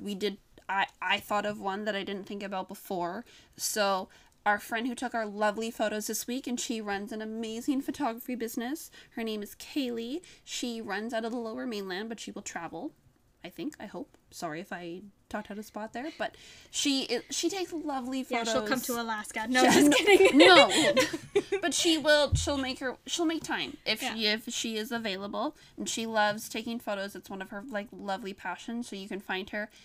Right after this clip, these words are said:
Speaker 1: at K Bateman underscore photography on Facebook and on Instagram. And then we have our lovely bridesmaid and friend Danica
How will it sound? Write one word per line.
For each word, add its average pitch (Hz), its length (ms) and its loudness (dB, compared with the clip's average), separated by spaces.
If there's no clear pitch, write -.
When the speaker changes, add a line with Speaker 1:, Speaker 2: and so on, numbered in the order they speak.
Speaker 1:
at 214 360 0
K 226 260 -8
Bateman 214 640 -6
underscore 196 420 -6
photography 214 920 -10
on 220 280 -4
Facebook - 800 -10
and 196 160 -2
on 226 120 -6
Instagram. 180 600 -8
And 180 100 -10
then 196 140 -8
we 196 140 -8
have 196 260 -6
our 196 100 -4
lovely 190 480 -6
bridesmaid 202 560 -6
and 226 140 -10
friend 196 360 -10
Danica 185 600 -6